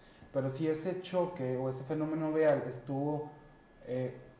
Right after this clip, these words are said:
no sé, lo impacté contra otro vehículo y se lesionó una persona, yo na-, nada más ya no tengo el delito de daños, tengo el delito de daños y de lesiones.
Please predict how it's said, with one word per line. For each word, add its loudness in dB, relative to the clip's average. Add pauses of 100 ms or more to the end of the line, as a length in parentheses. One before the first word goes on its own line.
(300)
no -2
sé, 2
lo 2
impacté 2
contra 2
otro 2
vehículo 2
y 2
se -4
lesionó -2
una -2
persona, -2
yo -2
na-, -2
nada 4
más 2
ya 0
no 0
tengo -4
el -4
delito -6
de -8
daños, 0 (420)
tengo 0
el 4
delito 0
de 0
daños 2 (460)
y 0
de 0
lesiones. 0